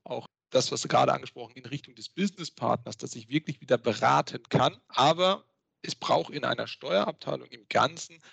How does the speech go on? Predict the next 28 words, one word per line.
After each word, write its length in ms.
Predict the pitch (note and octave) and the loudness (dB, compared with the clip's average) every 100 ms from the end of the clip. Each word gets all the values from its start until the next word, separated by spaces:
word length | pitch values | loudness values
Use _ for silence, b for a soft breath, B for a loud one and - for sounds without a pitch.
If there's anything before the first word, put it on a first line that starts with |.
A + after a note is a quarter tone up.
| b | b
braucht 320 | - A#2+ C3 | -2 -2 -2
es 80 | C#3 | -8
einen 180 | - A#2 A2+ | -14 -16 -12
Mix 280 | D3+ - | -10 -10
aus 200 | - A#2 | -12 -12
Skills, 560 | - - C3+ E3+ - - _ | -12 0 6 6 4 -6 _
prozessual 720 | - B2+ C3 B2 B2 A#2 A#2+ | -20 -14 -10 -8 0 2 2
technisch 680 | - C#3+ E3+ - F3+ F#3 - b b _ - | 2 2 2 0 0 -2 -2 b b _ -6
und 220 | E3 G3 | -6 -2
dem 100 | D3+ | -2
Steuerfachlichen. 840 | - B2+ B2 - D#3+ - D#3+ - F3 | 0 2 2 2 0 2 -2 -2 -6
Natürlich 420 | B2+ - C4 G#3+ | -6 -6 -8 -4
ist 100 | D3+ | -2
es 120 | C3 | -4
immer 140 | C#3+ B2+ | -6 -8
am 80 | A2 | 0
besten, 320 | B2+ - B2+ | 0 0 -4
wenn 120 | A#2+ | -8
ich 160 | A#2 - | -8 2
beides 340 | A#2+ C3+ C3 | 4 6 2
in 80 | B2+ | -2
einer 220 | B2 B2 | -2 -2
Person 460 | - A2 A2+ B2+ B2 | -6 -12 -12 -14 -10
oder 200 | A2+ - | -8 4
alles 200 | C3 C3+ | 4 4
in 80 | C3 | -2
einer 220 | A#2+ A2+ | -2 -2
Person 440 | A#2 A2+ A#2+ C3 | -8 -12 -12 -16